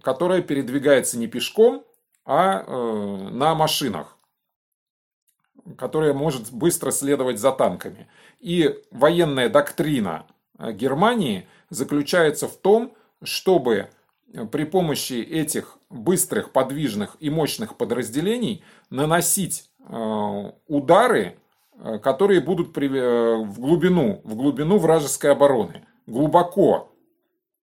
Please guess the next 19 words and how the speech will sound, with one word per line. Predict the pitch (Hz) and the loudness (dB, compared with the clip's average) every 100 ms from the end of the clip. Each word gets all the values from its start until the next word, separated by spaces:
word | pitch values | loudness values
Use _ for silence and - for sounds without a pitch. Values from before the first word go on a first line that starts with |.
| _ _ _ _ - | _ _ _ _ -10
на | 139 | -6
территорию | 131 147 147 151 120 110 | -2 -2 0 0 0 0
вражеских | 127 117 107 - 98 | 0 0 -2 -8 -8
государств, | 110 139 160 220 - - _ _ - | -6 -4 0 -2 -4 -14 _ _ -18
с | 123 - | -8 -6
тем, | 175 220 233 220 _ | 2 2 2 -4 _
чтобы | - - 185 180 170 151 | -10 -2 -2 2 0 0
не | 139 156 185 | -4 -2 0
переходить | 156 143 147 143 196 - | 0 2 2 2 0 -4
вот, | 143 123 - | -4 -4 -4
э, | 127 117 113 110 110 | -2 0 0 0 -2
никакого | 131 143 - 202 190 | -2 0 2 4 2
вот | 139 143 | 4 2
этого | 151 139 | 0 0
вот | 127 - | -2 -4
позиционного | 113 135 - 156 147 127 | -4 -4 -2 0 0 -2
тупика | 131 - - 170 | -4 -8 0 0
Первой | 170 151 143 135 | 2 2 2 2
мировой. | 135 135 107 82 | 4 2 0 -8